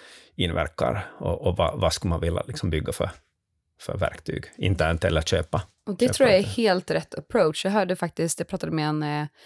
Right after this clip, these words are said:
Speaker 2: en P R-firma häromdagen, ehm, och jag tror att vi kommer se mer av det här, ehm,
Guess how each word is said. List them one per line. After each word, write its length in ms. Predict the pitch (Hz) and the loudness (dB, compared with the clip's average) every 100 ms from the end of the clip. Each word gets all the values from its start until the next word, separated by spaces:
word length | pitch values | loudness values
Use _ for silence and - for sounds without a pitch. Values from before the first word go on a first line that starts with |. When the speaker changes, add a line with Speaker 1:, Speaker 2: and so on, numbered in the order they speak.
| - - - - - - | -20 -20 -20 -20 -20 -8
Speaker 2:
en 140 | 170 | -6
P 260 | - 208 170 | 0 2 2
R-firma 380 | - 247 202 165 | 2 2 4 4
häromdagen, 640 | 151 147 147 110 143 165 160 - | 4 2 2 2 2 0 -4 0
ehm, 580 | 170 160 156 156 156 156 | 2 4 2 2 2 2
och 140 | 180 | 2
jag 80 | 175 | 4
tror 100 | 196 | 2
att 80 | - | 0
vi 40 | |
kommer 160 | 180 170 | 0 2
se 140 | 170 | 4
mer 400 | 175 226 247 190 | 6 6 6 6
av 160 | 147 147 | 4 4
det 60 | |
här, 320 | 156 143 143 - | 4 2 0 -2
ehm, 760 | - 127 87 - - - - | -4 -4 -6 -8 -8 -10 -10